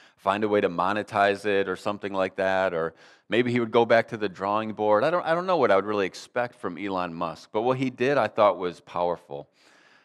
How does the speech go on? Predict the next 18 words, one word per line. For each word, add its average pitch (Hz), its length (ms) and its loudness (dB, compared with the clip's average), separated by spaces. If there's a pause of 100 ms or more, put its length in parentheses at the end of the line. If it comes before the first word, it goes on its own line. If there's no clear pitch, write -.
(140)
What 110 180 2
Elon 135 360 2
Musk 110 280 -2
said, 95 300 -2
the 80 80 -6
first 135 420 -4
words 107 300 -4
out 92 120 2
of 92 80 -6
his 98 160 -8
mouth 76 300 -8 (340)
were, 90 120 -10
"Tell 95 240 -6
me 107 140 -6
what 101 140 -2
I 92 100 0
can 90 200 -12
do 73 300 -12